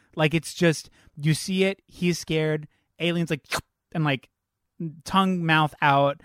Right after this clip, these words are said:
and then you hear, like, a brief scream, and then it's just a close-up of the cat, and it's over. And I remember the fact that it hardly shows anything was even more scary to me as a kid. Like, "Nope,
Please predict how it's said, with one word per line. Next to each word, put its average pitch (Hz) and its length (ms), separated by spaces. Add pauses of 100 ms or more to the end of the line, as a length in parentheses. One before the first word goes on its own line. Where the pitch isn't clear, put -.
(140)
and 160 120
then 175 100
you 170 80
hear, 175 160
like, 151 160
a 151 100
brief 143 440
scream, 160 520
and 151 140
then 147 100
it's 139 140
just - 260
a 139 40
close-up 139 280
of 127 100
the 131 80
cat, 120 180
and 120 80
it's 113 120
over. 117 220
And 117 160
I 135 40
remember 170 540 (440)
the 160 120
fact 175 280
that 190 120
it 175 120
hardly 160 380
shows 175 280
anything 190 520 (220)
was 151 180
even 147 200
more 131 240
scary 127 300
to 120 80
me 117 100
as 110 100
a 107 40
kid. 107 260
Like, 107 220
"Nope, 220 280